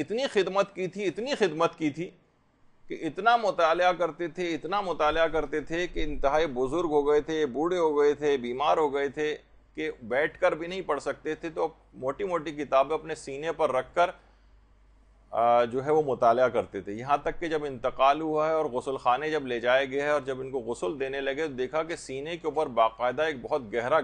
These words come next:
गढ़ा पड़ा हुआ था किताबों को सीने पर रखने की वजह से, गढ़ा पड़ गया था बाकायदा। तो इस हद तक इतना काम इन्होंने किया था।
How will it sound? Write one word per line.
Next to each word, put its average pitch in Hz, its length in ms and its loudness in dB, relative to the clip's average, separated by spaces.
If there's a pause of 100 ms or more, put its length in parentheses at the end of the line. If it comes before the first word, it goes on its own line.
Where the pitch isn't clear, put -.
गढ़ा 127 280 6
पड़ा 135 220 2
हुआ 131 220 0
था 160 120 -4
किताबों 127 540 0
को 143 200 -8
सीने 120 280 -10
पर 113 140 -4
रखने 104 260 -6
की 104 100 -8
वजह 87 220 -6
से, - 140 -20 (1080)
गढ़ा 196 220 8
पड़ 185 200 2
गया 117 180 2
था 117 100 -2
बाकायदा। 92 420 -4 (1700)
तो 202 120 2
इस 185 140 0
हद 202 160 2
तक 220 180 4
इतना 220 340 2 (500)
काम 175 240 10
इन्होंने 175 300 -2
किया 151 260 4
था। 123 180 -6